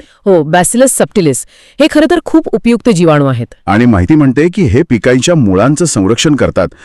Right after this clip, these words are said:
Speaker 2: आणि वाढ पण सुधारतात. काय म्हणतात त्याला? प्लांट ग्रोथ प्रमोटिंग रायझोबॅक्टेरिया, पीजीपीआर.
Speaker 1: अगदी बरोबर, पीजीपीआर. म्हणजे मुळांच्या जवळ राहून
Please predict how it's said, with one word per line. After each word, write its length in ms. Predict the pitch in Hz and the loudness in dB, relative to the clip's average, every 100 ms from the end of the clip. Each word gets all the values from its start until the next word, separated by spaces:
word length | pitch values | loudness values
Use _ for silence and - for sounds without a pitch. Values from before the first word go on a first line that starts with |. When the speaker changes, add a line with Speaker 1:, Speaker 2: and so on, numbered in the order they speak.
| - - | -12 -2
Speaker 2:
आणि 180 | 123 | 0
वाढ 280 | 156 104 135 | 2 2 0
पण 160 | 185 170 | 0 -2
सुधारतात. 460 | - 98 85 76 - _ _ _ - | 0 -2 -2 -4 -10 _ _ _ -2
काय 120 | 175 | 0
म्हणतात 240 | 180 127 | 2 0
त्याला? 240 | 104 107 135 - _ - | 0 0 -2 -4 _ -4
प्लांट 340 | 120 131 139 110 | 0 2 0 0
ग्रोथ 340 | 117 123 - 117 | 0 0 -2 -8
प्रमोटिंग 480 | 117 117 120 123 117 | -2 0 0 0 2
रायझोबॅक्टेरिया, 680 | 107 95 101 90 80 78 71 - _ _ | 2 2 0 -2 -2 -6 -6 -10 _ _
पीजीपीआर. 540 | 143 143 175 104 71 53 _ - | 0 0 0 -2 -4 -8 _ -2
Speaker 1:
अगदी 300 | 220 185 233 | -2 0 0
बरोबर, 300 | 156 143 143 - _ - | 2 0 -2 -6 _ -2
पीजीपीआर. 640 | 285 226 233 175 135 123 - - | 0 0 0 0 0 -2 -10 0
म्हणजे 280 | 247 277 370 - - | 2 2 0 -4 -6
मुळांच्या 500 | 196 196 214 277 339 | 0 2 4 2 0
जवळ 380 | 247 185 180 240 | 0 2 2 4
राहून 400 | 285 190 180 | 4 2 2